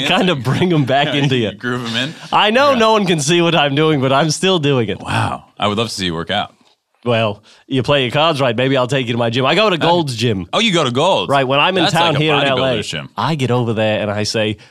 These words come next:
Speaker 2: "What do you got? Uh, any new weights for me to lift?" And they say, "Well, you couldn't lift the old ones."
Speaker 1: <laughs> We
Speaker 2: I said,
Speaker 1: not
Speaker 2: "I know,
Speaker 1: new.
Speaker 2: but do you have any lighter ones?"
Speaker 1: I didn't even really know there were new weights, just, like, different,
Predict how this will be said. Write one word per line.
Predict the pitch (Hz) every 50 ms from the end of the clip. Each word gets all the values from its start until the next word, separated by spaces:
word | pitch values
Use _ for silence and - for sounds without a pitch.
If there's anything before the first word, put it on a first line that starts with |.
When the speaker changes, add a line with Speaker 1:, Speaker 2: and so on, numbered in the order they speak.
| _ -
Speaker 2:
"What | - 135 165
do | 180
you | 156 139
got? | 135 143 147 135 101
Uh, | 101 120 120 117
any | 117 147 156 180 175
new | 165 175 160
weights | 143 156 175 170 - - -
for | - 156
me | 147 151 139
to | 135
lift?" | 131 131 127 127 - -
And | 123 120
they | 127 131
say, | 113 127 131 127
"Well, | 151 185
you | 190 165
couldn't | - - 254 247 233
lift | 233 214 190
the | 170 165
old | 175 196 220 208 160
ones." | 135 127 113 113 - - - _ -
Speaker 1:
<laughs> | - - - 180
We | 160 160 143 120 127 123 - - - _ _ _ _ -
Speaker 2:
I | - 165
said, | 165 196 202
Speaker 1:
not | 214 262 285
Speaker 2:
"I | 320
know, | 349 320
Speaker 1:
new. | 277
Speaker 2:
but | 226
do | 196
you | 208 233
have | 262 269
any | 247 208
lighter | 202 220 254 302 302 285 208 196
ones?" | 165 147 131 113 104 127
Speaker 1:
I | 202
didn't | 233 240 202
even | 175 151 151
really | 165 170 160 156
know | 160 160 156
there | 151 143
were | 135 131
new | 131 123 123 127 156 208 190 156
weights, | 143 143 180 196 120 85 - - -
just, | - 110 -
like, | - 123 104 90
different, | - 143 143 - 135 123 120 117